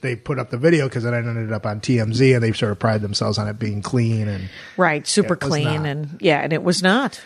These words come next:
Speaker 2: And
Speaker 1: But that's
Speaker 2: but
Speaker 1: the only video I've seen of, like, of where somebody's, that I thought I'd see more comics.
Speaker 2: I did the Comedy Works in Denver
Speaker 1: Mm-hmm.
Speaker 2: for the first time ever. It took me twenty years to get into that club. By the way, I seem to be on a year and a half rotation.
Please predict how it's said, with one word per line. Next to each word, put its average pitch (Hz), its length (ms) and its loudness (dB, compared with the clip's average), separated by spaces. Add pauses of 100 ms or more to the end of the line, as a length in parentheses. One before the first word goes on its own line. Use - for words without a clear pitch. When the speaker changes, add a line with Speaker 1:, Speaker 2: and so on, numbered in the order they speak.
(100)
Speaker 2:
And 165 360 2 (360)
Speaker 1:
But 156 120 -2
that's 190 200 4
Speaker 2:
but 233 40 6
Speaker 1:
the 214 60 4
only 190 120 6
video 156 300 6
I've 127 180 2
seen 175 300 0
of, 120 160 -4
like, 117 420 -4 (160)
of 120 160 -4
where 120 220 0
somebody's, 120 580 0 (360)
that 139 100 4 (120)
I 147 60 2
thought 151 200 4
I'd 123 180 0
see 131 160 -4
more 123 340 0
comics. 117 680 -4 (200)
Speaker 2:
I - 100 4
did 339 140 4
the 277 100 4
Comedy 220 540 2
Works - 760 0 (140)
in 170 160 0
Denver 165 540 2
Speaker 1:
Mm-hmm. 131 320 0
Speaker 2:
for 151 80 0
the 196 80 6
first - 540 -2
time 240 180 2
ever. 170 160 0
It 143 80 -8
took - 160 -12
me 190 140 0
twenty 202 340 -12
years 185 300 -14
to - 100 -10
get 165 100 0
into 156 200 0
that 147 160 2
club. 139 240 0 (240)
By 180 120 4
the 208 80 6
way, 185 140 4 (220)
I 147 40 -4
seem 180 280 2
to 170 80 2
be 170 120 0
on 165 160 0
a 160 80 2
year 156 220 4
and 180 80 4
a 165 60 2
half 180 200 -2
rotation. 170 520 -2